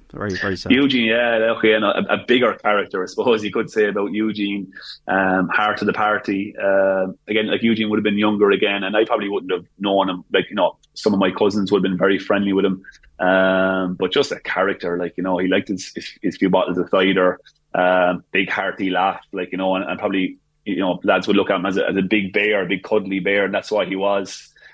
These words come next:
Speaker 2: Um, huge skill levels. Now, this fella, like, you know, he, he was, uh, he's coming from the Elward si-, side, and, um,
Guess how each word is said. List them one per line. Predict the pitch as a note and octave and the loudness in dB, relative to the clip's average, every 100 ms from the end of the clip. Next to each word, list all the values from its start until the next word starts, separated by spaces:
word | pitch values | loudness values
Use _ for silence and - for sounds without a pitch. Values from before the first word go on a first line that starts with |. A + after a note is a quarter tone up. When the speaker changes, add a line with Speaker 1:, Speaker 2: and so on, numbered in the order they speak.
| - | -6
Speaker 2:
Um, | G2 F#2 | -4 -4
huge | - B2 C3 A#2 | 0 2 4 4
skill | - - A#2+ | 0 0 2
levels. | A2 G2 F2+ E2+ | 4 2 -2 -4
Now, | F#2+ F#2 - - _ | -2 -2 -4 -16 _
this | C3 A#2 | -2 2
fella, | A#2 A2+ | 4 4
like, | G2+ F#2+ | 4 2
you | G#2+ | 2
know, | F#2+ | 2
he, | F#2 F#2 F2+ G2+ F#2+ F2+ | 2 0 -2 -2 0 2
he | G2 | 0
was, | F#2+ - | 0 -2
uh, | F#2 F#2 F#2 F2+ - | 2 4 2 0 -10
he's | - | -6
coming | G#2 F#2 | -4 -2
from | G2+ F#2+ - - - - | -2 -2 -6 -16 -20 -4
the | F#2+ | 2
Elward | G2+ G#2 G2+ - | 2 2 0 2
si-, | G2 - | 2 2
side, | - G2 G2 - - | 2 2 2 -2 -4
and, | F#2 F#2 F2+ | -2 -2 2
um, | F#2 F#2 F#2 F#2 F2 | 2 4 2 0 -6